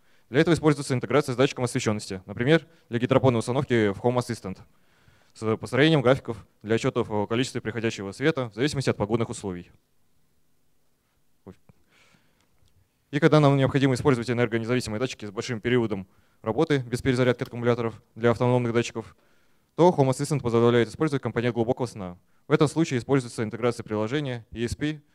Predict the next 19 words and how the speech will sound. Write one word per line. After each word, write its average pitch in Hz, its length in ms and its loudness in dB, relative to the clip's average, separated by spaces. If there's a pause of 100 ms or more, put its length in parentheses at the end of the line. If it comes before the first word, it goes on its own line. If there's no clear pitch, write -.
(280)
Home 113 200 -4
Deep 143 180 -6
Sleep. - 340 -12 (800)
Полное 175 200 0
описание 139 360 -6
с - 60 -18
примерами 120 380 -6
данных 110 340 -10
работ, 104 420 -12 (520)
компонент, 123 420 -14 (160)
э, 101 340 -20
данных 123 220 -16
работ 120 320 -16 (160)
о 107 300 -12
компоненте 117 680 -16
представлено 147 380 -12
в - 40 -16
справочной 123 380 -4
вики-системе. 117 680 -16